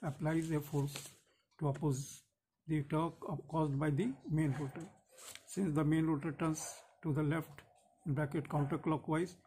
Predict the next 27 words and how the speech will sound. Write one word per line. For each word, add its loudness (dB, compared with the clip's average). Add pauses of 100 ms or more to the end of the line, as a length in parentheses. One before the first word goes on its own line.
(200)
as 2
viewed 6
from 2
the 2
top, -2
the 0 (100)
torque -2
force -2 (200)
causes 0
the 2
helicopter 0 (480)
to 0
turn 2
to 2
the 2 (420)
right. -4 (1200)
Tail 6
rotor 2
force -2
must -2 (320)
therefore 2
be 4
applied 0
to 0
the 2
right 0 (380)
to -4